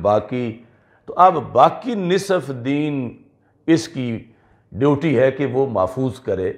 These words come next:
निसफ दीन तो उस वजह से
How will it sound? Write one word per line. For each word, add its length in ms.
निसफ 540
दीन 460
तो 140
उस 240
वजह 380
से 300